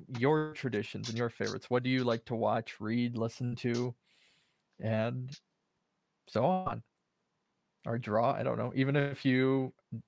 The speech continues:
have a specific tradition that is, you go out to a pumpkin patch or whatever it may be, send it to us,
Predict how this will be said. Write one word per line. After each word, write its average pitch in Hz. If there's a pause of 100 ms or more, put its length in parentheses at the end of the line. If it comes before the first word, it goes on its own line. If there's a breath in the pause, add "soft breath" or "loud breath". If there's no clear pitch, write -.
(120)
have 120
a 117
specific 120
tradition 117
that 117
is, 117 (400 soft breath)
you 113
go 120
out 110
to 127
a 117
pumpkin 120
patch 120
or 117
whatever 139
it 135
may 135
be, 123 (460 soft breath)
send 131
it 135
to 135
us, -